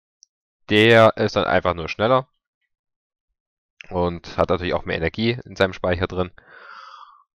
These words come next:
Und ich sehe auch gerade, das bringt jetzt hier absolut gar nichts, wenn ich das im falschen Modus zeige, weil ich mich schon gefragt hat, warum das hier so komisch gemacht wird. Und das Upgrade dazu ist dann eben der Iridium Drill. <clears throat>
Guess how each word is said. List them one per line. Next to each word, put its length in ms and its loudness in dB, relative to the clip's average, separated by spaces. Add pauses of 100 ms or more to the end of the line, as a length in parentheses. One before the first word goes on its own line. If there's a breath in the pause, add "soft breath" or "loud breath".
(260)
Und 120 -14
ich 80 -12
sehe 200 4
auch 100 -6
gerade, 160 0
das 120 -8
bringt 120 -10
jetzt 140 -4
hier 100 -6
absolut 240 -16
gar 120 0
nichts, 140 -2
wenn 80 -8
ich 40 -10
das 100 -12
im 80 -14
falschen 280 -4
Modus 260 -6
zeige, 300 -2
weil 100 -2
ich 80 -10
mich 160 -14
schon 100 -12
gefragt 400 -8
hat, 280 -8 (120)
warum 200 -20
das 120 -20
hier 140 -18
so 160 -14
komisch 360 -16
gemacht 300 -18
wird. 120 -14 (1120 loud breath)
Und 300 -2
das 340 4
Upgrade 420 0
dazu 340 4
ist 100 -4
dann 100 0
eben 240 -2
der 160 0
Iridium 560 -2
Drill. 260 -10 (180)
<clears throat> 380 -12